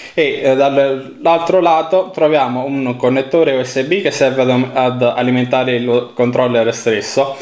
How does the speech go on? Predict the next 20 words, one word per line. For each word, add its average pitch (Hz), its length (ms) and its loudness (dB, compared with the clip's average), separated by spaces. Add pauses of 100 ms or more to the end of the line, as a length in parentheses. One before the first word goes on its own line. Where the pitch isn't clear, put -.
(220)
e 180 140 0
due 170 180 2
connettori 143 640 2
classici, 127 680 -2
eh, 131 160 2
jack 131 360 0
da 123 160 2
tre 143 140 0
virgola 131 320 0
cinque 131 300 -2
millimetri 175 580 0
placcati 143 440 -2
in 156 80 -2
oro 139 240 2
per 123 220 0
il 120 180 0
microfono 127 640 -2
e 123 160 -2
le 117 260 -4
cuffie. 104 480 -6